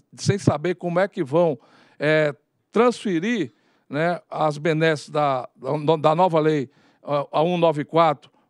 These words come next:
pra a conta, pros boletos, pra poder, é, chegar junto a, aos consumidores. É, eu tenho falado com vários dirigentes de várias concessionárias, estão todos esperando uma notificação da aneel.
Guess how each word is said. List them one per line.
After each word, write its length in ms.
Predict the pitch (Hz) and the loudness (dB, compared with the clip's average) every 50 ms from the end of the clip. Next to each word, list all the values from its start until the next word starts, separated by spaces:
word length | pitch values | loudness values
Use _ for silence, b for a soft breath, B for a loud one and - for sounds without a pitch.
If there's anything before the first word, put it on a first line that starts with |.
| _ _ | _ _
pra 380 | - 165 180 180 175 160 - - _ | 0 2 2 2 2 0 -4 -8 _
a 160 | 147 147 139 | -12 -12 -12
conta, 480 | 139 _ 185 196 226 240 226 - - - | -6 _ 2 2 2 2 2 0 -4 -4
pros 240 | - - 160 151 135 | -4 -6 -6 -6 -4
boletos, 640 | 131 156 165 147 139 170 196 214 208 - 147 123 | -2 0 0 2 4 4 4 4 2 0 -8 -16
pra 460 | - _ 120 143 143 143 139 131 131 - - _ _ | -14 _ -2 0 0 2 0 0 -2 -6 -10 _ _
poder, 380 | - 156 143 156 156 151 139 b b b b b b | -8 -4 -2 -2 -2 -2 -4 b b b b b b
é, 340 | - 147 147 147 143 139 - - - - - - | -2 -2 0 0 0 -2 -6 -10 -18 -20 -20 -16
chegar 440 | 135 113 135 175 175 143 185 196 185 | -12 -4 -2 -2 2 4 4 4 4
junto 500 | 156 151 180 180 175 139 156 147 143 139 | 2 -2 -4 -4 -4 -4 -2 -2 -2 -2
a, 240 | - 156 143 139 135 - | 0 0 0 0 0 0
aos 220 | - 143 147 - | 0 0 0 -2
consumidores. 840 | - 160 135 - - 147 135 135 127 143 175 226 226 190 139 - b b b b b b b | -4 -8 -8 -6 -6 -6 -6 -4 -2 0 0 0 0 0 -4 -8 b b b b b b b
É, 100 | - 147 | -4 -2
eu 140 | 147 147 139 | -2 -2 -2
tenho 160 | - 165 151 | -4 -4 -4
falado 400 | 147 - 165 151 156 151 147 - | -2 0 2 2 2 2 0 -2
com 100 | - 143 | -6 -8
vários 340 | 123 131 156 165 170 156 139 | -2 2 2 2 2 0 -2
dirigentes 540 | 135 147 143 139 123 143 139 135 131 - b b b b b b | -4 -6 -6 -4 -4 -2 -2 -4 -4 -8 b b b b b b
de 100 | - 147 | -6 0
várias 220 | 147 156 156 156 | 2 2 2 0
concessionárias, 440 | - 151 147 160 151 156 160 175 185 | -2 -4 -4 -4 -2 0 0 0 0
estão 160 | - 220 202 | 0 -2 -2
todos 240 | - - 226 233 240 | 0 0 2 2 2
esperando 340 | 233 - - 214 202 220 226 | -2 0 -2 -2 0 0 0
uma 120 | 233 233 | 0 2
notificação 760 | 214 220 240 240 - - 226 208 - 202 175 - - 202 220 | 2 0 0 -2 -4 -8 -6 -2 -2 -2 -2 0 -2 -2 -2
da 140 | 202 233 247 | 0 0 0
aneel. 320 | 240 196 175 175 175 160 | 2 2 2 2 2 -2